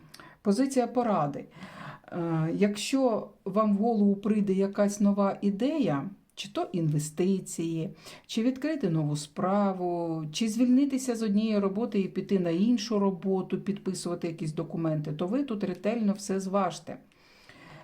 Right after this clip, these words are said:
Не підписуйте паперів якихось, які ви не прочитали, або так пробігли, ем, швиденько поглядом, аби не вляпатися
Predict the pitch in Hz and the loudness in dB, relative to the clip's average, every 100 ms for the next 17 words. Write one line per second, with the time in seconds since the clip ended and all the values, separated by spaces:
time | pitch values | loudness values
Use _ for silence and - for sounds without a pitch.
0 | - 190 240 247 - 240 254 247 208 202 | 2 2 2 -2 -4 -2 -2 -2 -2 -2
1 | 196 196 - 185 170 151 165 165 208 202 | -2 -4 -2 0 0 -2 -2 -4 -2 -2
2 | - 160 175 165 165 208 208 214 208 202 | -2 -2 -2 0 2 2 0 -4 -4 0
3 | 226 254 220 190 175 180 - 185 180 262 | 2 2 2 0 -2 -4 -2 -2 0 0
4 | 240 214 190 180 175 180 180 175 151 185 | 2 2 2 0 -2 -2 -2 -2 -2 -2
5 | 185 185 180 156 180 170 165 156 156 - | 0 0 -2 -2 0 0 -2 -2 -2 -6
6 | - - - 190 247 240 262 269 - 208 | -16 -10 -4 2 2 2 0 -2 -4 -4
7 | 208 | -4